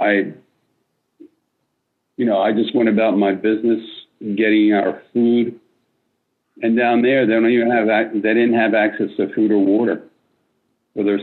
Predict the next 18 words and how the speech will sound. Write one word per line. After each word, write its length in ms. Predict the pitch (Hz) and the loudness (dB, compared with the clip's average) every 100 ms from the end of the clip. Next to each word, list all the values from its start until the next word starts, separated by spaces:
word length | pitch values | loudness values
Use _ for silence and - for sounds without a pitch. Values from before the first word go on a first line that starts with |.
| - 120 | -6 -2
that 280 | 107 - | -2 -4
first 320 | - 107 - 107 | -4 -2 -2 0
week, 300 | 117 110 - - _ _ _ _ _ - | 0 0 -6 -20 _ _ _ _ _ -16
uh, 120 | - - | -14 -10
first 240 | - 107 - | -4 -4 -4
couple 220 | 110 98 | -4 -2
of 60 | 104 | 0
days 260 | 98 82 95 | 0 0 0
anyway. 400 | 95 85 - - _ _ _ _ | 0 0 -2 -8 _ _ _ _
But, 380 | 113 98 - - _ _ _ _ _ - | -4 -4 -4 -14 _ _ _ _ _ -8
and 160 | 127 110 | -4 -2
some 140 | 131 | 0
amazing 540 | 127 120 131 117 120 110 - | 2 2 2 0 0 -2 -2
stories 400 | 120 117 117 107 | -2 0 0 -2
of 80 | 104 - | -6 -2
survival 640 | 104 101 101 110 123 120 | -2 0 0 0 0 2
where 160 | 104 101 | 2 2
there 160 | 101 | 0